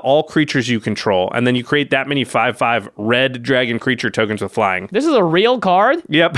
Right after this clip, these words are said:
Speaker 1: <laughs> It's a blue card that makes red dragons.
Speaker 2: Okay.
Speaker 1: So it exiles all your cards. You make Spirits two probably if Raynar's
Speaker 2: Mm-hmm.
Speaker 1: out, um, although you'll have to exile Raynar.
Speaker 2: Oh, right.
Speaker 1: Uh, so you won't,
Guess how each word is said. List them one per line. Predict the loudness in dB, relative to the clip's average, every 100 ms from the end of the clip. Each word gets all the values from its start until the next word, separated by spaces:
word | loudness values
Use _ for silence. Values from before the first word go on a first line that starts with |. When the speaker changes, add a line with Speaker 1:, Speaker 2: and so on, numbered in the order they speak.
| -6
Speaker 1:
<laughs> | -4
It's | -2 0
a |
blue | 2 2
card | 2
that | 2
makes | 0 0
red | 0
dragons. | 2 0 -2 -8 -8 -2
Speaker 2:
Okay. | 0 0 -2 _ _ _
Speaker 1:
So | 0 4 4 2 -4 _
it | 2
exiles | 2 2 2
all | 4
your | 4
cards. | 2 2
You | 2
make | 2 0 -6 -20 _ _ -16
Spirits | -2 2 2 2
two | 2 2 4
probably | 2 2 2 0 0
if | 0
Raynar's | 0 2 2 2
Speaker 2:
Mm-hmm. |
Speaker 1:
out, | 2 0 -2 -10 -18 -14 -2
um, | 0 2
although | 2 2
you'll | 2 2
have | 0
to | -4 -4
exile | -2 0 2
Raynar. | 2 2 0 -2 -6 _ -6
Speaker 2:
Oh, | 0 2
right. | 2 0 -2 -12 _ -20 _ 0
Speaker 1:
Uh, | 2 2 0
so | -2 -2
you | 0
won't, | 0